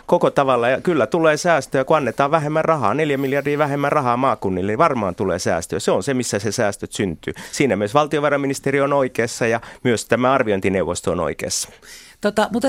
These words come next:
Speaker 2: nyt Sipilähän itse sanoi tuossa, että nehän on itsehallintoalueita. Nehän saa ihan itse päättää, mitä ne tekee.
Speaker 1: Niin, mutta eipä saa, eipä saa verotusoikeutta, ei niillä ole rahaa. Kaikki tulee valtiovarainministeriöstä.
Speaker 2: Joo. Niin on.
Speaker 1: Valtiovarainministeriö on se, joka päättää.
Speaker 2: Minkä takia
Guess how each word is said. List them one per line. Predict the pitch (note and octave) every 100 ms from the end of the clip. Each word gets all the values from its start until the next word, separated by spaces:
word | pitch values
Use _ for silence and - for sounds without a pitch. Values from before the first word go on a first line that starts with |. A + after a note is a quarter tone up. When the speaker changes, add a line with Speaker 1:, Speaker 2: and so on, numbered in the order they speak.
| -
Speaker 2:
nyt | E4+ D4+
Sipilähän | D4+ F4+ D#4 A3+
itse | D4 E4
sanoi | B3+ A#3
tuossa, | A3+ A3+
että | G3+
nehän | G#3 B2
on | C3
itsehallintoalueita. | G#3+ G#3+ F3+ D#3+ E3 D#3+ G3 A3 D#3 - - -
Nehän | D#3 D3 B2+ -
saa | A#2+ A#2
ihan | B3 G3+ D#3
itse | F3+ - - -
päättää, | E3 C3 - B2+ A#2+
mitä | D3 A#2+
ne | -
tekee. | - - G#2+
Speaker 1:
Niin, | F#2+
mutta | - -
eipä | F#2 F#2
saa, | - C#3+ -
eipä | A2+ -
saa | - B2 A#2
verotusoikeutta, | B2+ B2 - A#2 B2+ A#2+ B2+ A#2+ -
ei | A#2
niillä | B2+ C3
ole | A#2+
rahaa. | A#2+ G2+ G2
Kaikki | - - -
tulee | B2+ C3
valtiovarainministeriöstä. | C#3 - G#2 G2+ G2 F#2+ F2 A#3 F#3 D#2+ - -
Speaker 2:
Joo. | -
Niin | D#3+
on. |
Speaker 1:
Valtiovarainministeriö | C#4+ - C#3+ C3+ C3+ A#2 - G#2 G2
on | F#2
se, | G2
joka | F2+
päättää. | - D2+ - - F#4
Speaker 2:
Minkä | G4
takia | F#4+ F4 C#4